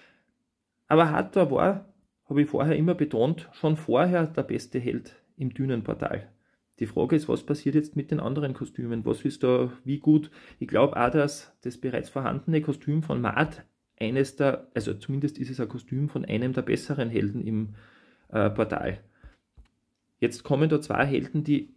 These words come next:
nicht allzu viel, äh, gespielt worden sind. Hätte Faires mittelschnell, bevor ich es jetzt wieder, ähm,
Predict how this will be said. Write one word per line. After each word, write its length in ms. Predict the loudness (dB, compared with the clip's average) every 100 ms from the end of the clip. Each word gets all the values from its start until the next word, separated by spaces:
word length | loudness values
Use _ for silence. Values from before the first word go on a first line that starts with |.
| -10
nicht 380 | -4 -2 -2 -4
allzu 400 | -4 -4 -6 -8
viel, 360 | -4 -4 -4 -8 _ _ _ _ _ -6
äh, 140 | -4
gespielt 500 | -4 -6 -6 -10 -4
worden 240 | -4 -4
sind. 260 | -8 -8 -8 -12 _ _ _ _ _ _ _ -8
Hätte 260 | -6 -4
Faires 520 | -2 0 4 2 2 -8 -20 -16 -6
mittelschnell, 580 | -2 0 0 2 2 2 -2 -2
bevor 260 | 2 4
ich 60 | 4
es 60 |
jetzt 200 | 4 -2
wieder, 400 | -2 0 0 -4 -16 _ -12
ähm, 400 | -4 -2 -2